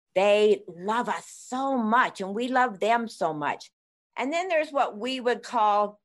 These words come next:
well, creators. There's not really, like, a man and a woman. It's not like that, but there are the energies of the feminine divine and the male divine.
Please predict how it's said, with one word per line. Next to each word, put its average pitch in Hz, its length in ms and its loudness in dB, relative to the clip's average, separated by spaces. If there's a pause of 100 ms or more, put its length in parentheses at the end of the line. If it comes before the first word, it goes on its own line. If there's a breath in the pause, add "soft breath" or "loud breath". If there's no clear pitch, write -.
(540)
well, 208 140 -2
creators. 240 840 -2 (240)
There's 269 160 -2
not 285 200 0
really, 220 180 0
like, 190 220 2
a 151 60 0
man 190 380 -2
and 185 140 -4
a 165 40 -6
woman. 180 340 -4
It's 185 180 -10
not 269 200 0
like 208 200 0
that, 175 180 0
but 208 120 -4
there 220 100 2
are 285 200 2
the 262 220 -8
energies 240 400 -4
of 247 100 -2
the 240 120 -2
feminine 240 420 -2
divine 226 340 0
and 233 120 -6
the 233 40 -4
male 220 260 -4
divine. 226 480 -6